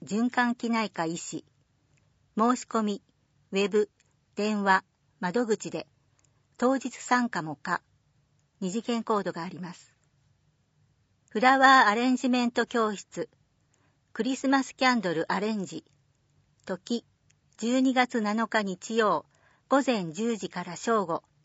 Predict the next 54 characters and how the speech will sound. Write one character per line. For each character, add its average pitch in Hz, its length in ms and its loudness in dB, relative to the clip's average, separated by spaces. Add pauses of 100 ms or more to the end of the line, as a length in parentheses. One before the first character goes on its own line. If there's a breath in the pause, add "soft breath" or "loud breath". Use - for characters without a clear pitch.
(540)
費 277 160 -2
用 185 300 2 (100)
四 214 240 -2
千 202 360 -2
円。 185 260 -4 (680)
申 226 200 0
し - 80 -8
込 220 180 -2
み、 208 200 -4 (420)
十 247 200 0
一 262 220 -4
月 247 280 -2
四 214 180 0
日 - 220 -4
火 196 160 -6
曜、 202 280 2 (420 soft breath)
午 269 180 4
前 185 260 -2
九 254 140 -4
時 220 120 -4
か 175 140 -4
ら 147 220 -4
三 247 300 -2
十 254 200 -2
日 175 260 -8
日 170 320 -8
曜 220 220 2
に、 160 180 -8 (320)
電 208 280 -2
話、 196 200 2 (120)
窓 208 260 -2
口 190 260 -6
で。 - 180 -10 (1160)
写 202 160 -8
真 277 320 0
は 262 140 2
イ 233 80 0
メ 262 240 2
ー 202 40 -2
ジ - 220 -10 (120)
と 180 120 -8
書 196 80 -8
か 220 140 -2
れ 190 100 -4
た 170 200 -2 (300 soft breath)
キ 269 100 0
ャ 285 80 4
ン 262 60 2
ド 240 100 -4
ル 185 120 -4
の 170 100 -6
周 190 380 -2
り 180 40 -6
に 180 180 -6